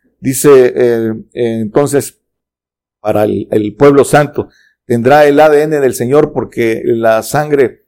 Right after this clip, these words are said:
con la que, eh, re-, los resucitará el Señor será sangre limpia, pero el yo, eh, no será en el espíritu libre, sino en el, en el alma. Y, pero es una, es una, ah,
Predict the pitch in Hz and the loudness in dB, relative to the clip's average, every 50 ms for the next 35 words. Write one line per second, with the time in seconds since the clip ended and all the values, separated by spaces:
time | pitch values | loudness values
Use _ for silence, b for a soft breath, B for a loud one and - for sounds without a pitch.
0 | _ - - 123 120 117 113 110 113 117 113 110 110 104 104 104 - - 110 107 | _ -6 -4 -4 -2 -2 -6 -4 -2 0 0 2 2 0 -2 -2 -4 -4 -4 -2
1 | 104 107 104 104 - - 113 - - - 110 110 117 104 98 - 123 107 - 131 | -2 -4 -6 -8 -8 -8 -8 -8 -6 -6 -4 -4 -4 -4 -4 -6 -6 -6 -6 -6
2 | - - 120 - 117 110 123 139 143 - 127 120 123 135 127 - 117 120 127 123 | -12 -12 -12 -8 -4 0 0 0 0 -2 -6 -4 -4 -4 -4 -6 -6 -4 -4 -4
3 | - - 135 143 131 127 127 117 117 b b b b b - 123 139 160 170 170 | -4 -4 -6 -4 -2 -2 -2 -2 -4 b b b b b -8 -4 -2 -2 -2 -4
4 | 170 - - 113 110 95 87 - _ _ _ _ _ _ _ _ - 127 120 120 | -6 -4 -2 0 0 0 -2 -6 _ _ _ _ _ _ _ _ 0 2 4 4
5 | 120 117 120 120 120 120 117 110 117 135 139 143 143 139 - - - 120 117 113 | 4 2 2 2 0 -2 -2 0 0 2 2 2 2 0 -2 -6 -6 -6 -6 -6
6 | 113 113 131 135 123 127 131 135 139 131 123 117 98 - - 139 135 131 - 120 | -6 -6 -6 -6 -4 -2 -2 -2 -2 -2 -4 -4 -4 -4 -4 -6 -6 -6 -10 -12
7 | 117 127 139 131 131 113 - 117 113 104 107 107 104 101 101 117 117 b b b | -10 -8 -6 -4 -4 -6 -6 -8 -8 -8 -6 -6 -4 -6 -6 -8 -8 b b b
8 | b b _ - - 110 107 104 104 107 127 135 135 135 123 110 98 92 95 _ | b b _ -4 -2 -2 -2 0 0 2 4 4 4 4 2 0 -4 -6 -8 _
9 | _ _ _ _ _ _ _ - 131 117 113 110 110 110 110 - 120 117 110 110 | _ _ _ _ _ _ _ -8 -4 -4 -4 -4 -6 -8 -8 -2 0 2 2 2
10 | 107 110 113 127 123 - 143 139 135 131 127 123 - 131 127 127 - 139 139 139 | 2 2 0 0 -2 -2 -6 -6 -4 -2 -2 -2 -2 -4 -4 -6 -8 -12 -12 -10
11 | 135 135 127 127 120 120 110 107 113 101 - - 104 104 104 101 101 | -8 -8 -6 -4 -4 -4 -4 -4 -6 -8 -6 -6 -4 -2 -2 -2 -4